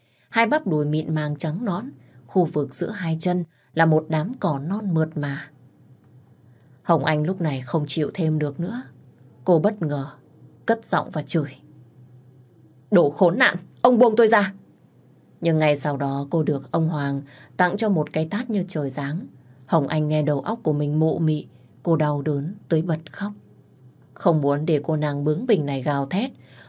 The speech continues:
ông Hoàng nhanh chóng tháo bỏ chiếc quần của cô ra khỏi người của cô, thuận tay nhét luôn chiếc quần ấy vào trong miệng của cô. Như vậy, cô nàng sẽ không gây ồn ào được nữa. Từ đáy mắt, những giọt lệ trong veo không hẹn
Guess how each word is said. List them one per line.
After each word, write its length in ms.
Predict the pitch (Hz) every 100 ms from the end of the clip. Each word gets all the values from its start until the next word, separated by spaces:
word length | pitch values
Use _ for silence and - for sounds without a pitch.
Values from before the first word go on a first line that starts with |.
| -
ông 160 | 226
Hoàng 260 | 208 165 160
nhanh 200 | 208 208
chóng 240 | 185 196
tháo 180 | 196 170
bỏ 260 | 226 170 139
chiếc 180 | - 247
quần 240 | - 139 139 - - - -
của 220 | - 151 127
cô 180 | 151 156
ra 180 | 170 160
khỏi 260 | 165 151
người 260 | 143 147 143
của 140 | 139
cô, 320 | 131 175 202 208 - - _ -
thuận 220 | 196 135
tay 180 | 214 214
nhét 260 | 233 294
luôn 180 | 226 220
chiếc 140 | 214 311
quần 200 | 165 147
ấy 180 | 147 233
vào 160 | 208 156
trong 240 | 240 226
miệng 260 | 196 151 139
của 120 | 131
cô. 320 | 170 208 214 - _ _ _
Như 180 | 160 160
vậy, 300 | 139 135 - - _ -
cô 160 | 165 151
nàng 280 | 143 135 127 -
sẽ 200 | - 196
không 220 | 190 202 180
gây 180 | 190 190
ồn 180 | 170 143
ào 260 | 151 151
được 180 | 151 156
nữa. 220 | 190 247 - - _ _ _ - _ - -
Từ 180 | 151
đáy 280 | - 143 143
mắt, 180 | 160 180 - _ - _ -
những 180 | 185 208
giọt 220 | 175 160
lệ 200 | 151 -
trong 260 | - 156 147
veo 240 | 160 160
không 220 | 165 175
hẹn 240 | 180 160